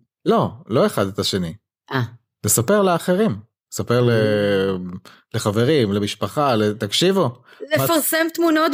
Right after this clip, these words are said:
Speaker 2: בפייסבוק, ולהעלות סטוריז משותפים, ושלט על איילון, ברור. איזה שלב מקסים זה.
Speaker 1: מקסים, מקסים, אבל, אה,
Speaker 2: אבל.
Speaker 1: רגע, אז מה, מה יגידו?
Speaker 2: או, בדיוק.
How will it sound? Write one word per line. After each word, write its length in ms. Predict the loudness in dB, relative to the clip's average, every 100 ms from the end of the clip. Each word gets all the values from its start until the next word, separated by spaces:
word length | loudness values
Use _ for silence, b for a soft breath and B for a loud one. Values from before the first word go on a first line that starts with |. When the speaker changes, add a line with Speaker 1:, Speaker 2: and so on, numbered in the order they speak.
| 0
Speaker 2:
בפייסבוק, 840 | -2 0 0 0 -2 -2 0 0 0
ולהעלות 480 | 0 2 2 0 0
סטוריז 640 | -2 -4 0 0 2 0
משותפים, 1040 | 0 -2 -2 -2 -4 0 2 2 2 0 -4 -2 0 2 2 0 0 -2 -4
ושלט 480 | -4 -2 0 0 0
על 100 | 2
איילון, 720 | 2 2 2 2 2 0 -2 -6
ברור. 680 | -10 -8 0 2 2 2 -2 -8 _ _ -8
איזה 120 | -4
שלב 400 | -2 -2 -2 -4
מקסים 360 | -6 -6 -2 0
זה. 160 | 0 -4 -8 _
Speaker 1:
מקסים, 420 | -16 -6 0 2 2
מקסים, 360 | 2 2 2
אבל, 420 | 0 -2 -2 -2 -2
אה, 540 | 0 -2 -2 -4 -4
Speaker 2:
אבל. 20 | -6 -10 _ _ 0
Speaker 1:
רגע, 320 | 2 2 2
אז 100 | 0 -2
מה, 460 | -2 0 2 2 2
מה 160 | 2 2
יגידו? 380 | 2 0 0 -6 _ _ _ -4
Speaker 2:
או, 520 | -2 -2 -4 -6 -10 -16 _ _
בדיוק. 400 | -2 0 0 -2